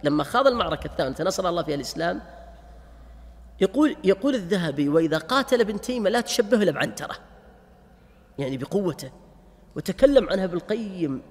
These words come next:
بكلام في شجاع-، شجاعته، حتى ما في ترجمته لما أتى التتر سأل أحد الأمراء، قال: "أين أكبر مكان يأتون معه؟"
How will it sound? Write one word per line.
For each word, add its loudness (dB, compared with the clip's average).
بكلام -2
في -6
شجاع-، -2
شجاعته، -4
حتى 4
ما 2
في 0
ترجمته 2
لما 0
أتى 2
التتر 0
سأل 6
أحد 2
الأمراء، 0
قال: 0
"أين 4
أكبر 0
مكان -2
يأتون 0
معه؟" -4